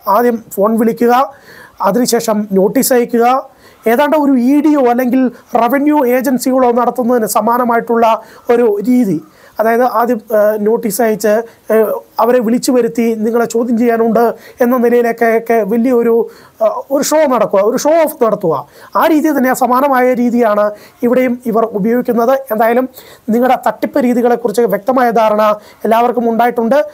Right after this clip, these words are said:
കഴിഞ്ഞ കുറച്ച് മാസങ്ങൾക്ക് മുമ്പും ഇത്തരത്തിൽ ഇവർ തട്ടിപ്പ് നടത്താൻ വേണ്ടി ചില online മാധ്യമങ്ങളെ, ഏതാനും ചില online മാധ്യമങ്ങളെ,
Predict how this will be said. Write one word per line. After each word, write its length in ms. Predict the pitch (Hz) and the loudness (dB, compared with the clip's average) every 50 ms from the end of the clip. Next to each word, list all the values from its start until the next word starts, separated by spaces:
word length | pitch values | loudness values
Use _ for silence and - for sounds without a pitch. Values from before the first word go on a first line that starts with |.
| - _ _ - | -16 _ _ -2
കഴിഞ്ഞ 220 | 240 254 277 294 269 | -2 0 0 -2 -2
കുറച്ച് 280 | - 262 269 269 349 | -2 -2 -2 0 0
മാസങ്ങൾക്ക് 580 | 254 233 208 240 247 - 320 302 302 285 294 269 | 0 2 0 0 0 0 0 0 0 0 0 -2
മുമ്പും 280 | 247 220 214 247 247 247 - | -2 0 0 -2 -4 -4 -6
ഇത്തരത്തിൽ 400 | 247 - - 233 240 - 254 233 | -6 -4 -4 -4 -2 -2 -2 -4
ഇവർ 220 | 196 190 233 233 - - | -2 -4 -4 -4 -2 -2
തട്ടിപ്പ് 360 | 233 214 - 269 196 - 285 254 | -4 -2 -2 -4 -2 0 0 0
നടത്താൻ 340 | 233 233 - 247 233 226 | 0 0 0 0 0 0
വേണ്ടി 260 | 226 233 226 269 302 302 - - - - - | 0 0 0 0 -2 -4 -8 -16 -20 -8 -2
ചില 160 | - 285 302 | 0 0 0
online 420 | 311 277 277 285 294 302 302 269 | 2 0 0 0 0 0 0 0
മാധ്യമങ്ങളെ, 560 | 262 269 254 190 214 247 233 214 196 185 180 - | 0 0 0 0 0 0 0 0 0 0 -2 -2
ഏതാനും 400 | 196 214 233 254 262 277 320 277 | -4 -2 -2 0 0 0 0 0
ചില 120 | 214 254 262 | 0 2 2
online 320 | 254 247 240 226 233 220 | 2 2 0 0 0 0
മാധ്യമങ്ങളെ, 400 | 220 214 196 214 196 175 160 160 | 0 0 0 0 -2 -2 -2 -2